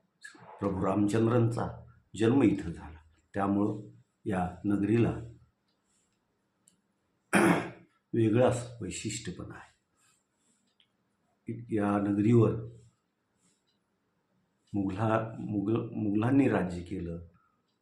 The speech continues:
गौतम बुद्ध आणि त्यांच्या सहकार्यांनी पण इथं वास्तव केलं आणि जवळपास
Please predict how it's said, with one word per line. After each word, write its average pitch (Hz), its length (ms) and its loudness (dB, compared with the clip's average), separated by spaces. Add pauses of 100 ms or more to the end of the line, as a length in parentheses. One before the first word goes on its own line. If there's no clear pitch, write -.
(280)
गौतम 107 380 0
बुद्ध 107 280 -2 (3000)
आणि 107 360 -2
त्यांच्या 98 320 -4
सहकार्यांनी 156 640 4
पण 123 280 0
इथं - 160 -6 (240)
वास्तव 101 460 -6
केलं 90 340 -12 (720)
आणि 98 360 -2 (320)
जवळपास 113 600 0